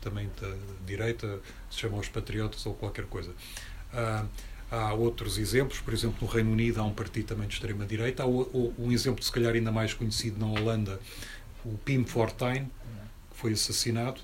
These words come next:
ah, já foi assassinado há mais de dez anos, como é evidente,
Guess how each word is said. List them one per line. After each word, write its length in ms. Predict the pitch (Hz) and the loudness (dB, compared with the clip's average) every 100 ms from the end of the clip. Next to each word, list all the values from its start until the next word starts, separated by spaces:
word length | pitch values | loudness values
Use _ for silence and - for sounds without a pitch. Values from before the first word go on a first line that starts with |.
| - - - - - | -10 -12 -14 -14 -10
ah, 400 | 110 101 101 101 - - - | -6 -4 -4 -4 -4 -8 -10
já 120 | - 101 | -8 -4
foi 140 | 110 | -2
assassinado 460 | - - - 110 104 | -2 0 2 2 2
há 60 | |
mais 220 | 110 107 | 2 2
de 60 | 90 | 0
dez 200 | 101 90 | -2 -2
anos, 180 | 139 - | -2 -4
como 160 | - | -2
é 40 | 107 | -2
evidente, 360 | 98 107 143 | 0 0 0